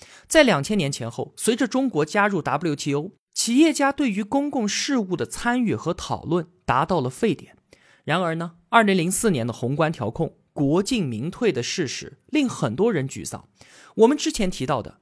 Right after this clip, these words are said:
零九年的四万亿投资计划，民营企业家再度被边缘化，央企能力被进一步的强化，失望的情绪持续的放大，从而引发了移民潮，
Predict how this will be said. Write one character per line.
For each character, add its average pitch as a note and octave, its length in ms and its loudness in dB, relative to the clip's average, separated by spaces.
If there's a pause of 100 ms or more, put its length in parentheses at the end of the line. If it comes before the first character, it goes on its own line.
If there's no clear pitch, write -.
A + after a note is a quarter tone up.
零 G3+ 240 2
九 D#3+ 220 0
年 A#2 180 -6
的 D3 120 -4
四 A#3 280 -4
万 D#3 240 0
亿 C3 120 -4
投 A2 200 -8
资 C#3+ 140 -8
计 C3+ 140 -6
划， - 240 -12 (320)
民 B3+ 180 2
营 D#4 160 2
企 C#3 200 -2
业 B2 100 -2
家 D3 200 -4
再 F#3+ 340 -2
度 C3+ 200 -4
被 B2 200 -2
边 D3+ 220 -2
缘 F#2+ 180 -8
化， - 260 -14 (140)
央 B3+ 260 0
企 C3 220 -4
能 A2 260 -6
力 F3+ 260 -8
被 F3 160 6
进 F#3+ 300 2
一 A#2+ 60 -4
步 B2+ 140 -6
的 G#2+ 80 -8
强 G2 200 -10
化， - 260 -8 (280)
失 - 340 -2
望 A#3+ 220 2
的 C#3 80 -2
情 A#2+ 260 -6
绪 C3+ 320 -6
持 C3+ 300 -4
续 A#3 160 -4
的 C#3+ 80 -2
放 A2 200 -8
大， - 180 -18 (140)
从 C#4+ 260 -2
而 D#4+ 80 4
引 A#3 200 -2
发 F3+ 220 0
了 D#3 80 -2
移 A#2+ 240 -8
民 D#3 220 -4
潮， - 340 -14